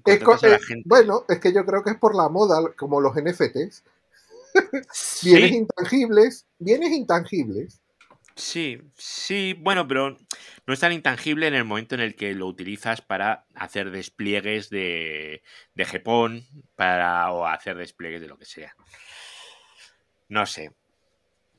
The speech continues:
Speaker 2: Bueno, chicos, llevamos cincuenta y seis minutos y treinta y cinco segundos, que yo creo que es,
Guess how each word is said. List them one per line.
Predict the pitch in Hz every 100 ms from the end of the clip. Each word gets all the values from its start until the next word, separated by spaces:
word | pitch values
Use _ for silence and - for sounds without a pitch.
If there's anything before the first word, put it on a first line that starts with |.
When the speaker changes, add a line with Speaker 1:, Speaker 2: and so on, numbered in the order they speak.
| _ _ _ - -
Speaker 2:
Bueno, | 123
chicos, | 113 127 120 - -
llevamos | 107 117 139 180 202 - _
cincuenta | - 160 143 127 131 123 117
y | 113
seis | 175 180
minutos | 190 165 196 226 226
y | 190
treinta | 127 110 104 110
y | 104
cinco | - 143 147
segundos, | 135 120 110 139 104 80 - - _ - -
que | - 117
yo | 139
creo | 180 196 202
que | 151 147 180
es, | 202 -